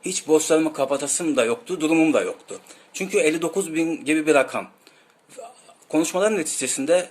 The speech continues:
e, avukat Reşit Onuk Bey'e vekalet verip, e, borçlarımın tamamını on beş bin lira gibi bir rakama, taşlaşları dahil olmak üzere,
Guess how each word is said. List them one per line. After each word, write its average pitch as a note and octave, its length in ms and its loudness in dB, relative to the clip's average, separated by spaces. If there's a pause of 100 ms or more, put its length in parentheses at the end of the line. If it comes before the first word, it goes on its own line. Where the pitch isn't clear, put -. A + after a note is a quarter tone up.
(140)
e, B2 60 -6
avukat B2+ 840 -2
Reşit C#3+ 280 0
Onuk D#3 340 -2
Bey'e A#2+ 320 2 (120)
vekalet B2+ 520 0
verip, C#3+ 180 0 (440)
e, G#2+ 240 -4
borçlarımın D#3 560 2
tamamını D3+ 680 0 (460)
on F3+ 300 4
beş C3+ 260 0
bin A#2+ 160 -4
lira A#2 160 2
gibi A#2 240 -6
bir B2 80 0
rakama, A#2+ 460 0 (140)
taşlaşları B2 720 0
dahil A2 340 2 (840)
olmak B2+ 320 0
üzere, G#2+ 300 -2